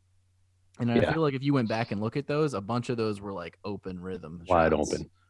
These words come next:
Speaker 1: Yeah.
Speaker 2: Yeah.
Speaker 1: And it's like, that can't happen. You know, he's their best shooter, their best scorer. Like,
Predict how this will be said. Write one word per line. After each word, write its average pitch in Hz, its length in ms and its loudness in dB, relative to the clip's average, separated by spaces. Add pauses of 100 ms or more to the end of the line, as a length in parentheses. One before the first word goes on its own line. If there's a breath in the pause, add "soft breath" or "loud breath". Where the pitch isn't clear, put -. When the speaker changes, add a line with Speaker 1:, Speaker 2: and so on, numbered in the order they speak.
(120)
Speaker 1:
Yeah. 110 80 0
Speaker 2:
Yeah. 90 180 -2 (400 soft breath)
Speaker 1:
And 120 140 2
it's 123 140 0
like, 117 160 0
that 143 280 2
can't 107 260 -2
happen. 90 440 -8 (100)
You 110 120 -6
know, 101 80 -6
he's 120 200 -2
their 110 100 -2
best 92 220 -8
shooter, 98 380 -6
their 92 100 -8
best - 200 -10
scorer. 73 600 -14
Like, 95 280 -10